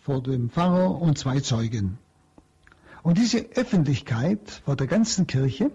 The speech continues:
umfasst auch das Jenseits. Denn die Kirche, sie,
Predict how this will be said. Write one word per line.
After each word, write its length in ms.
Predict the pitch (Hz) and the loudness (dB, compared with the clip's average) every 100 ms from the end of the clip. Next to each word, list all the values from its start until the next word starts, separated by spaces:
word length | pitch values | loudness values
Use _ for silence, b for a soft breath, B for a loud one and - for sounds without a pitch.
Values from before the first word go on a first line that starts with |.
| - _ _ b b b | -6 _ _ b b b
umfasst 600 | 160 143 156 190 - - | 0 2 2 0 -2 -2
auch 340 | 208 214 165 - _ _ _ _ - | 0 2 0 -8 _ _ _ _ 0
das 280 | 202 - | 0 2
Jenseits. 1160 | 151 147 214 175 139 104 87 92 - - - - - _ _ _ _ _ _ _ _ _ _ _ _ _ _ _ _ _ _ - | 0 2 4 6 4 0 -6 -8 -10 -10 -8 -12 -18 _ _ _ _ _ _ _ _ _ _ _ _ _ _ _ _ _ _ -2
Denn 100 | 127 | 0
die 100 | 117 | 0
Kirche, 380 | 135 147 165 180 | 0 2 2 2
sie, 440 | 175 208 - | 2 0 -2